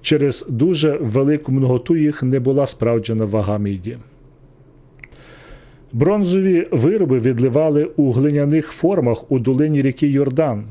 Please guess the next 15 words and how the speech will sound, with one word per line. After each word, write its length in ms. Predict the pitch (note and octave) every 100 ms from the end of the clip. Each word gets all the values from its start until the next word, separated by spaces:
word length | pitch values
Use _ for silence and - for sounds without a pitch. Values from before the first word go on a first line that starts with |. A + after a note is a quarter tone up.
| - - - - - -
приблизно 560 | C3 B2+ D#3+ D3+ D3+
за 160 | B2 C3+
п'ятдесят 540 | - C3 B2+ D#3 B2
п'ять 200 | - D3
кілометрів 640 | - C3+ C3 C#3+ D3+ C#3 B2
на 120 | B2
північ 580 | - D3 C#3 B2+ A#2+ A#2+
від 240 | B2 A#2 -
Мертвого 600 | B2+ C3 B2 - A2 A#2
моря, 420 | A#2+ E3 C#3+ A2 C3 -
на 160 | B2 A#2+
схід 420 | - - C#3+ - E3
від 240 | G#2+ A#2+
самої 400 | - B2+ B2 A#2
ріки. 380 | A#2 A#2+ C3 B2